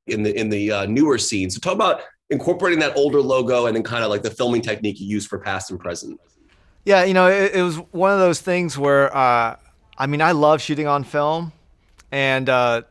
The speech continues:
Speaker 2: you know, the, just the way things move now, especially with multi-units and stuff,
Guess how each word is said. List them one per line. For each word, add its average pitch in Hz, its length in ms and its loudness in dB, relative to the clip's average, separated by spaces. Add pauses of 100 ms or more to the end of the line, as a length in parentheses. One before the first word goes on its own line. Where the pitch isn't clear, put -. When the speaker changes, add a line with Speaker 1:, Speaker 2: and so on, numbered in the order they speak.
(140)
Speaker 2:
you 143 100 -6
know, 120 180 -2
the, 123 280 -8 (160)
just - 180 -14
the 175 80 -2
way 151 360 2
things 147 460 -6
move 139 360 -4
now, 135 120 0
especially 151 400 -2
with 135 140 -4
multi-units 135 760 -4
and 117 100 -12
stuff, 113 380 -6